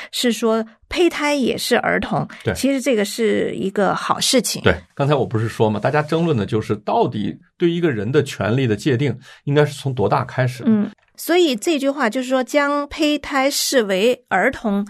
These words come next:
Speaker 1: 这个句子，实际上里面有一些要素啊，
Speaker 2: 嗯。
Speaker 1: 我来给大家念一下，就是试管婴孩胚胎是人类生命，它也是个生命。
Speaker 2: 嗯。嗯。
Speaker 1: 第二个，它也是按照神的形象被造的。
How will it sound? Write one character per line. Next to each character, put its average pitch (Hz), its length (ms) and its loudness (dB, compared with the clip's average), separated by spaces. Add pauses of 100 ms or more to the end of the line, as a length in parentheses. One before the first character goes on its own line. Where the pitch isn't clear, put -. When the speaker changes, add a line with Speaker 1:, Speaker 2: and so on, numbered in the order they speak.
Speaker 1:
这 277 160 2
个 220 100 2
句 220 160 -4 (140)
子， 190 200 -2
实 190 180 -2
际 233 40 2
上 247 160 2
里 180 80 -2
面 226 160 2
有 226 180 -2
一 156 40 -6
些 240 240 0
要 311 320 2
素 - 420 -2
啊， 190 240 2
Speaker 2:
嗯。 - 80 -18 (140)
Speaker 1:
我 240 140 0
来 185 180 0
给 202 120 -2
大 196 140 0
家 202 180 0
念 233 220 2
一 165 40 -2
下， 147 180 -6
就 220 120 0
是 214 200 0 (220)
试 - 320 0
管 208 260 0
婴 254 160 2
孩 247 180 0
胚 247 220 -2
胎 240 240 -2
是 233 480 -2
人 214 220 -2
类 254 140 2
生 294 200 -4
命， 330 200 0 (140)
它 226 140 -2
也 170 60 2
是 123 160 2
个 208 100 -2
生 220 160 0
命。 233 300 0
Speaker 2:
嗯。 113 140 0
嗯。 101 80 -6
Speaker 1:
第 269 80 -4
二 254 180 2
个， 180 180 -6 (200)
它 294 160 0
也 220 120 4
是 - 160 -4
按 294 200 0
照 233 140 2
神 202 260 0
的 247 120 4
形 180 220 -2
象 226 220 0
被 233 160 4
造 285 280 0
的。 - 200 -6